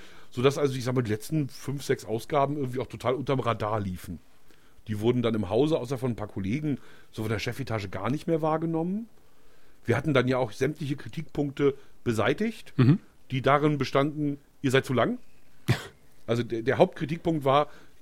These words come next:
Speaker 1: äh, über fünfzig Minuten ist verboten.
Speaker 2: Okay.
Speaker 1: Ne, bleibt gefälligst irgendwo was bei vierzig. Eine vier sollte immer vorne stehen.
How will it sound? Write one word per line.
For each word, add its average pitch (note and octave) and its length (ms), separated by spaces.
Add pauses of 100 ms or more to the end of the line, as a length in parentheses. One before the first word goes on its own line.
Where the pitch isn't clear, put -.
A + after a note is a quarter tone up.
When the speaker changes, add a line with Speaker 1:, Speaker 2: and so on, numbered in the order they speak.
Speaker 1:
äh, A#2 60 (680)
über F#3+ 240
fünfzig E3+ 400
Minuten D3 560 (180)
ist C3+ 280
verboten. C#3+ 500
Speaker 2:
Okay. C#3+ 300 (640)
Speaker 1:
Ne, C#3 160
bleibt C#3+ 300
gefälligst C3+ 360
irgendwo C3 240
was A#2+ 140
bei B2 120
vierzig. F3 460
Eine B2 80
vier D#3+ 280
sollte C3 240
immer B2 120
vorne B2+ 280
stehen. F3+ 280